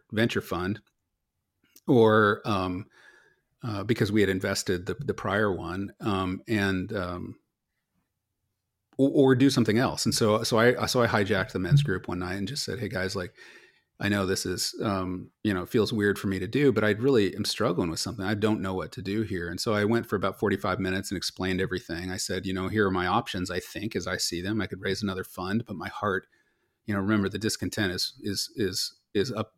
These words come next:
to my eyeballs, you know, at this point. My heart isn't in that. I could start a company." You know, we had helped about forty companies get started at that point, and I had a lot of opinions about how to do it. I don't know if I would have been any good at it, but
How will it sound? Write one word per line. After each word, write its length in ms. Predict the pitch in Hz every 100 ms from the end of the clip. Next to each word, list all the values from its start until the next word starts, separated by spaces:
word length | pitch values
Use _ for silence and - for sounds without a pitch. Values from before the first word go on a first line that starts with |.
| -
to 80 |
my 140 | 98 92 101
eyeballs, 500 | 104 95 98 - -
you 60 |
know, 120 | 90 87
at 100 | -
this 140 | 82
point. 300 | - 90 92 _ _ _ _ _ -
My 60 | 104
heart 300 | - 127 110
isn't 200 | 107 92
in 180 | 95
that. 260 | 92 92 123 - _
I 120 | 117
could 180 | - 98
start 240 | - 110
a 40 | 95
company." 540 | - 117 110 87 92 113
You 80 |
know, 80 | 92
we 140 | 101 98
had 100 | 104
helped 320 | 98 95 -
about 260 | 104 82
forty 300 | - 101 87
companies 440 | 85 98 - 92 -
get 140 | 92
started 400 | - 92 87 92
at 80 | 95
that 180 | 95 -
point, 260 | 101 95
and 100 | 95
I 20 | 95
had 80 |
a 60 | 92
lot 160 | 92 92
of 100 | 82
opinions 460 | - 107 95 95
about 180 | 92 87
how 80 | 104
to 100 | 90
do 240 | - 95
it. 60 | 92
I 80 | 110
don't 120 | 92
know 60 |
if 120 | 90 87
I 40 |
would 120 | 92
have 80 | 92
been 120 | 95
any 140 | 92 90
good 240 | 92 95
at 140 | 92
it, 140 | 92 95
but 160 | 98